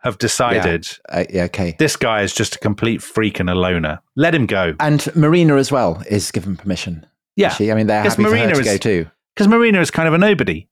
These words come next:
Speaker 1: Marina is a nineteen-year-old nobody.
Speaker 2: She's not a dissident or anything.
Speaker 1: No, she's not a dissident. She's not an anything. They just think, "Who cares? Let him go." So May sixty-two, Oswald and Marina go to the U S embassy. He reclaims his American citizenship,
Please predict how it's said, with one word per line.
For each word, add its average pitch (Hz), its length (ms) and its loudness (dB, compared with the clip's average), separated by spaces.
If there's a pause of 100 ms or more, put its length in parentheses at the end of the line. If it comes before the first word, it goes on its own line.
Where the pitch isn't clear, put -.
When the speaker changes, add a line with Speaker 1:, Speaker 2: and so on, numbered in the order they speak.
Speaker 1:
Marina 185 300 4
is 147 100 0
a 147 60 2
nineteen-year-old 123 600 2
nobody. 107 580 2 (140)
Speaker 2:
She's 123 160 0
not 123 140 2
a 107 40 0
dissident 98 460 0
or 104 60 2
anything. 95 480 -2
Speaker 1:
No, 190 180 4
she's 170 180 2
not 160 140 2
a 131 40 -2
dissident. 180 560 0
She's 143 180 -2
not 170 140 4
an 147 80 0
anything. 123 520 0 (260)
They 156 120 2
just - 220 -2
think, 120 320 -2
"Who 117 140 -4
cares? 73 300 -4
Let 131 120 0
him - 80 -4
go." 65 200 -6 (840)
So 127 560 2 (260)
May 165 280 2
sixty-two, 127 680 -2 (240)
Oswald 127 360 2
and 101 80 4
Marina 101 260 2
go 95 140 -2
to - 100 -6
the 104 100 0
U 92 60 2
S 87 140 -2
embassy. 104 500 0
He 101 260 0
reclaims 113 500 0
his - 120 -8
American 90 320 -2
citizenship, 120 760 0